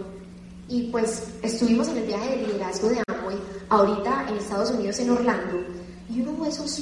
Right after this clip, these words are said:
parques, y uno ve eso tan increíble, ahí es donde uno empieza a pensar, uno dice,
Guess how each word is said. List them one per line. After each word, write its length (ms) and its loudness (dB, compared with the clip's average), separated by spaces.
parques, 640 2
y 120 0
uno 280 0
ve 420 -2
eso 240 0
tan 240 2
increíble, 920 4
ahí 180 0
es 80 2
donde 260 4
uno 160 6
empieza 400 -4
a 20 -4
pensar, 320 -4
uno 140 -4
dice, 160 -8